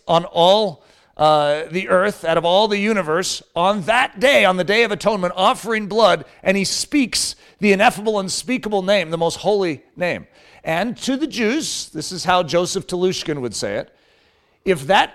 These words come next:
high priest had even a spot of sin on him, it wouldn't be just him that would be destroyed. The entire earth, the entire universe would be destroyed. So that's how serious the Jews take holiness. It is a big, big deal. And so when,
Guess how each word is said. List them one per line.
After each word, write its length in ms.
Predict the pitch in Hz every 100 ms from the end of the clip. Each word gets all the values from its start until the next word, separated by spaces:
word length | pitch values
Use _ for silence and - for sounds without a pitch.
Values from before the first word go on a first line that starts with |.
| _
high 220 | - 226 233
priest 460 | - 262 226 -
had 140 | 202 185
even 200 | 202 180
a 60 |
spot 520 | - - - 233 311
of 100 | 214
sin 300 | 151 - 208 202
on 220 | 190 180
him, 260 | 143 110 107 _
it 80 | -
wouldn't 280 | 170 240 247
be 140 | 220
just 260 | 190 196 -
him 340 | - 220 190
that 100 | 170
would 140 | 190 160
be 100 | 165
destroyed. 600 | 143 - 180 160 117 107 _ _ _
The 120 | - 165
entire 480 | 160 196 180 147 - -
earth, 480 | 175 147 - - _
the 120 | - 156
entire 340 | 151 185 165
universe 720 | 151 165 190 135 110 - - -
would 180 | 117 98
be 120 | 107
destroyed. 520 | 87 - 92 - _ _ _ _ _ _ _ _ -
So 280 | - 113
that's 320 | 117 156 - -
how 200 | 190 180
serious 800 | - - 220 180 127 123 - _ _ _ _
the 100 | -
Jews 300 | 120 127 139
take 220 | - 127 -
holiness. 540 | 131 85 60 - - _ _ _
It 140 | - 151
is 120 | 143
a 100 | 160
big, 480 | 127 175 151 139 117
big 280 | 147 127 117
deal. 400 | 156 113 71 62
And 120 | 139
so 140 | -
when, 340 | 165 160 151